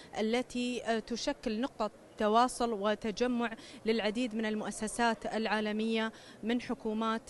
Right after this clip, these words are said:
العالم. طبعا، آه، ستتطرق مشاركة سعادة سعيد محمد الطاير خلال القمة العالمية للحكومات إلى قضية جدا هامة تعد قضية عالمية، وهي مستقبل أمن المياه واستدامة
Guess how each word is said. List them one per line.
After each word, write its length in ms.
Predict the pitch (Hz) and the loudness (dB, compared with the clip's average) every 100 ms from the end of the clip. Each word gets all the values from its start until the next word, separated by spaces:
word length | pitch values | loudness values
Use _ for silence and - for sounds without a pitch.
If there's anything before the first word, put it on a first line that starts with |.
| - | -4
العالم. 480 | 220 196 190 175 180 - - - - | 0 2 2 0 -4 -12 -20 -8 0
طبعا، 400 | 247 226 247 240 | 2 4 2 2
آه، 280 | 233 240 233 | 2 2 0
ستتطرق 800 | - 247 240 233 233 285 277 240 | -2 -2 -2 -4 -2 2 2 2
مشاركة 760 | 233 - 262 226 - 226 - 214 | 0 2 2 2 0 -2 -2 -2
سعادة 500 | 240 220 226 220 214 | 0 0 0 -2 -2
سعيد 300 | - 233 208 | -2 -2 -2
محمد 360 | 220 233 208 | 0 0 0
الطاير 540 | 202 226 226 226 233 226 | -2 2 4 4 2 0
خلال 480 | 226 214 226 226 220 - - - | 0 2 2 2 -2 -14 -14 -4
القمة 540 | 226 226 269 254 220 214 | -2 0 2 2 0 0
العالمية 640 | 202 220 226 233 233 214 | 0 0 0 0 0 0
للحكومات 840 | 220 240 247 - 220 220 240 233 | 0 -2 -2 -4 -2 0 0 -2
إلى 260 | 220 233 226 | 0 2 2
قضية 460 | 226 226 277 254 202 | 2 2 4 2 2
جدا 380 | 226 202 220 208 | -2 0 0 0
هامة 460 | 190 208 233 226 226 | -2 0 0 2 0
تعد 300 | - 214 240 - | 0 0 0 0
قضية 340 | 220 220 247 226 | -2 0 0 0
عالمية، 600 | 202 262 247 226 226 220 | 2 2 2 0 0 0
وهي 440 | 214 226 233 226 - - - | 0 0 2 0 -4 -12 -8
مستقبل 480 | 214 262 233 220 208 | -2 -2 0 0 2
أمن 220 | 254 254 | 2 2
المياه 480 | 226 226 233 233 220 | 0 0 0 0 -2
واستدامة 500 | 214 233 226 226 | -2 0 2 2